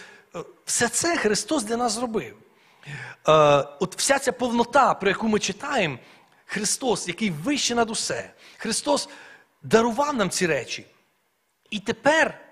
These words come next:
ось це все, розуміння гідності, розуміння свободи,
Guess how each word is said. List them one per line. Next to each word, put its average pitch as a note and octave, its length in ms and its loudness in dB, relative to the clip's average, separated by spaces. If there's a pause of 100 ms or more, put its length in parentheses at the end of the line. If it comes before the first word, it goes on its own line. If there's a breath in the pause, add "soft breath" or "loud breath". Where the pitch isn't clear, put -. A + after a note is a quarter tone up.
(280)
ось E3 120 -6
це - 160 0
все, B2+ 440 -2 (400)
розуміння F#3 480 -4
гідності, C#3+ 540 -6
розуміння G3 440 -4
свободи, D3+ 680 -2